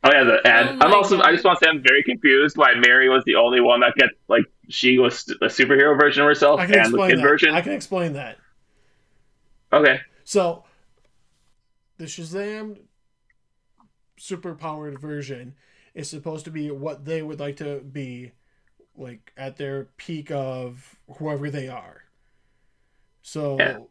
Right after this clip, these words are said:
Speaker 3: like, Mar-, which, uh, does contradict itself in the movie, so now everything's full of contradictions. But Mary sees herself as that strong, empowered Mary Mar-, Mary Marvel.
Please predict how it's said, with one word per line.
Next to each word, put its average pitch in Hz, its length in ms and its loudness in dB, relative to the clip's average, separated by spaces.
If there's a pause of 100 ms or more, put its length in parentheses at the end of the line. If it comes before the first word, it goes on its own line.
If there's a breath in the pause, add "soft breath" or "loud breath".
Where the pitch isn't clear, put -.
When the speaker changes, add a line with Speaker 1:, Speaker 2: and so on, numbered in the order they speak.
(400)
Speaker 3:
like, 143 300 -16 (160)
Mar-, 165 360 -8 (1000)
which, 165 540 -12
uh, 151 180 -8 (120)
does 165 220 -4
contradict 151 420 -8
itself 147 280 -6
in 147 60 -8
the 151 80 -6
movie, 147 200 -4
so 160 140 -6
now 151 200 -4
everything's 143 380 -8
full 139 140 -6
of 135 80 -10
contradictions. 139 680 -8 (400 soft breath)
But 151 440 -4 (1200 soft breath)
Mary 175 760 -2 (300)
sees 175 300 -10
herself 147 380 -8
as 147 260 -6
that 139 140 -10
strong, 135 580 -10 (280)
empowered 131 680 -10 (680)
Mary 147 300 -6
Mar-, 127 340 -12
Mary 143 380 -8
Marvel. 120 480 -14